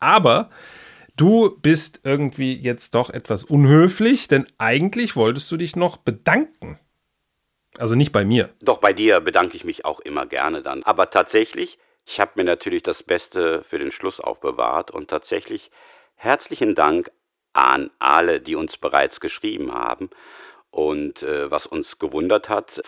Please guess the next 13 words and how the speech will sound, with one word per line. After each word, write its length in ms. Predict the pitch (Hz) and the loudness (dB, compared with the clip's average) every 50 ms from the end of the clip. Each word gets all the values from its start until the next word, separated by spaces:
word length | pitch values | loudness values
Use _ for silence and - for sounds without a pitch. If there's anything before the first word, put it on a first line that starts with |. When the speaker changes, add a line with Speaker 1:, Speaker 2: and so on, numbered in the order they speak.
| - | -10
Speaker 2:
fünfundneunzig 720 | - 113 107 95 78 67 64 65 65 65 64 - 73 - - | -8 -6 -4 -2 -4 -4 -4 -4 -6 -6 -8 -12 -16 -20 -16
Prozent 460 | - - 82 - - 90 85 82 - | -14 -14 -14 -8 -6 -4 -4 -4 -6
haben 320 | 80 80 78 76 73 73 - | -4 -4 -4 -2 -4 -4 -8
tatsächlich 580 | - 73 - - - 82 76 - - 82 - | -8 -10 -10 -10 -10 -12 -10 -10 -14 -16 -12
ihre 220 | - 78 76 73 67 | -12 -10 -8 -8 -6
Mail 280 | 69 71 69 73 73 | -6 -4 -4 -4 -4
mit 220 | 71 69 65 - - | -4 -6 -10 -12 -16
„Lieber 300 | - 73 73 - 71 67 | -16 -16 -10 -10 -8 -8
Michael“ 500 | 71 71 - 90 73 - - 71 69 67 | -8 -10 -8 -8 -8 -8 -8 -8 -8 -8
oder 220 | 67 - - 64 | -8 -8 -10 -10
„Lieber 260 | 65 - - 64 - | -10 -10 -10 -10 -10
Tobias“ 480 | - 71 65 - - 95 98 78 - - | -10 -10 -12 -12 -8 -6 -6 -6 -6 -6
begonnen. 480 | - 67 - - 60 58 65 82 98 | -10 -14 -14 -12 -12 -10 -10 -10 -12